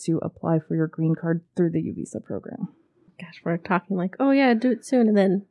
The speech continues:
Speaker 2: but regardless, <laughs> once you get further in the process, you have to kind of do it anyway.
Speaker 1: <laughs>
Speaker 2: Um,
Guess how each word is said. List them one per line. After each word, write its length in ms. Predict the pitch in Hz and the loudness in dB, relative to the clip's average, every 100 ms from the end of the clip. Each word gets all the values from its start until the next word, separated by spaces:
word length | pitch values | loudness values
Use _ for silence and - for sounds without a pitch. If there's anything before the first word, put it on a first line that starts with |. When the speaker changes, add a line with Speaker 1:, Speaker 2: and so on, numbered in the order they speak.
| _ - | _ -4
Speaker 2:
but 120 | 208 | -2
regardless, 640 | 202 202 196 202 185 185 | 0 2 4 4 2 4
<laughs> 100 | 202 | 4
once 120 | 220 220 | 6 8
you 120 | 214 | 10
get 260 | - 277 | 12 12
further 220 | 220 202 196 | 10 10 10
in 100 | 185 | 8
the 80 | |
process, 460 | 185 226 226 214 202 | 8 8 10 8 6
you 100 | 214 | 8
have 240 | 214 196 | 8 8
to 80 | - | 4
kind 240 | - 214 196 | 0 2 4
of 180 | 214 233 | 4 10
do 180 | 214 202 | 12 12
it 520 | 196 190 190 180 - - - 262 359 | 12 12 10 8 4 -4 -20 -14 0
anyway. 640 | 330 330 330 330 330 330 - - | 2 4 4 2 2 2 -2 -4
Speaker 1:
<laughs> 360 | 117 - 214 - | -6 -4 -4 10
Speaker 2:
Um, 600 | 262 - 196 - - 208 | 10 12 8 8 0 -2